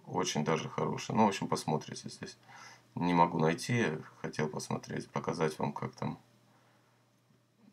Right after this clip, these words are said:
Ну, в общем, вот так вот, да. Таким вот образом, давайте посмотрите ещё инфо. Вот. Ну, эту ссылочку я вам оставлю под видео или не оставлю, сами разберётесь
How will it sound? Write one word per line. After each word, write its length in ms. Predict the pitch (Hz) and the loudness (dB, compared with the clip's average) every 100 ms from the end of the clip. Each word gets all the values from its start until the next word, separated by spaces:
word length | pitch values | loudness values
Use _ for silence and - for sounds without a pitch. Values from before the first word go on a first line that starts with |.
| _ | _
Ну, 640 | - - 73 - 127 85 - - - _ _ _ _ _ _ _ _ _ _ - - - | -4 -2 -2 0 2 0 -2 -8 -20 _ _ _ _ _ _ _ _ _ _ -20 -20 -6
в 60 | 85 | -4
общем, 360 | 82 82 71 - | -2 -2 -2 -4
вот 200 | 78 - | -6 -4
так 240 | 73 - | -6 -6
вот, 80 | - | -10
да. 200 | - 104 113 _ - - - _ - - | -4 -4 -4 _ -20 -20 -20 _ -18 -6
Таким 280 | 90 - 101 | -2 2 2
вот 120 | 82 | 4
образом, 380 | 98 82 80 73 | 2 0 -2 -4
давайте 360 | 78 78 - | -2 -4 -6
посмотрите 640 | - - - 85 - - - - | -10 -8 -6 -8 -10 -12 -12 -12
ещё 320 | - - - - _ _ _ _ _ - - - _ _ _ _ _ _ _ _ _ _ _ _ _ - - _ _ - | -12 -8 -8 -10 _ _ _ _ _ -18 -18 -20 _ _ _ _ _ _ _ _ _ _ _ _ _ -20 -20 _ _ -4
инфо. 440 | 73 71 - - - - _ _ _ - | 0 0 -4 -10 -12 -20 _ _ _ -4
Вот. 300 | 73 - - _ _ _ _ _ _ _ _ _ _ _ _ - | -2 -2 -8 _ _ _ _ _ _ _ _ _ _ _ _ 0
Ну, 120 | 117 | 2
эту 140 | 113 - | 4 2
ссылочку 460 | - 107 - - | 0 2 0 0
я 100 | 80 78 | 4 4
вам 140 | 80 | 4
оставлю 400 | 78 - 90 85 | 0 0 -2 0
под 180 | 73 76 | -2 -2
видео 300 | 76 67 69 | -4 -6 -6
или 180 | 69 69 | -4 0
не 100 | 73 | 0
оставлю, 480 | 69 - 92 80 | -2 0 -2 -2
сами 280 | - - - | -6 -4 -4
разберётесь 460 | - - - - | -6 -10 -10 -10